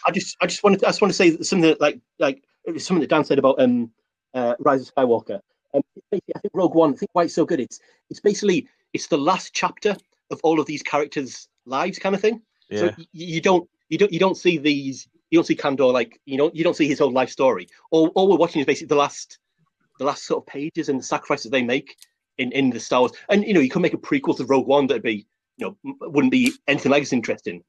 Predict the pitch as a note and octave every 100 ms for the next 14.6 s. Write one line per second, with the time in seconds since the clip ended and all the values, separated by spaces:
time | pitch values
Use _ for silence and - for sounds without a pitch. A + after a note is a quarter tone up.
0 | _ - G2 F2 - _ _ _ A#2+ C3
1 | E3+ D#3 B2 B2 - D#3 G3 F3 F#3+ F3+
2 | A3 - F#3+ D3+ - E3+ D#3 D#3+ D#3 F#3+
3 | F3+ - A#2+ G#2+ - A2 - B2 G#2+ A2
4 | A2+ A#2 G#2+ B2+ A#2+ C3 - F#2 - -
5 | - A3+ G3 - F#3+ D#3 - - - E3+
6 | C#3+ B2 D#3 C#3+ B2 A2+ A2+ - _ -
7 | A2 A#2+ - B2+ - C#3 A#2+ A2 - -
8 | _ - - - - - D#3 B2 A2 -
9 | A#2+ A2 _ _ - D#3 D3 G3+ G3 G3
10 | G3+ - F3 - G#3 F3 - C3+ C3+ D3
11 | - _ F3+ D#3 C3 _ _ _ _ F3
12 | - F3+ _ - - - G3+ - E3 -
13 | - E3+ F3 D3+ C#3 D3+ D3+ - C3 C#3+
14 | C#3 C#3 C3 C3+ C#3 D#3